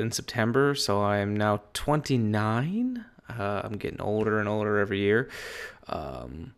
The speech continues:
wrestling, if you're a professional wrestling fan, has been better than ever with, uh, All Elite Wrestling having their weekly Dynamite show. Um, so we've, you know, we've got some good competition. We've got N W A Power. We've got All Elite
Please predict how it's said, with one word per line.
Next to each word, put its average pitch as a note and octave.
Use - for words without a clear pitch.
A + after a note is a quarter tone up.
wrestling, B2
if B2+
you're G#2+
a -
professional A2
wrestling A2
fan, A#2+
has B2+
been A2
better A2
than G#2
ever G#2
with, G#2+
uh, G#2+
All A2
Elite A2
Wrestling A2
having G2+
their G2
weekly G#2
Dynamite G2+
show. G2
Um, D2
so -
we've, G2+
you G#2+
know, E2+
we've A2
got G#2+
some B2+
good B2
competition. B2+
We've G#2
got G2+
N A2+
W G#2+
A G2+
Power. C#3
We've A2
got G2
All A2
Elite G#2+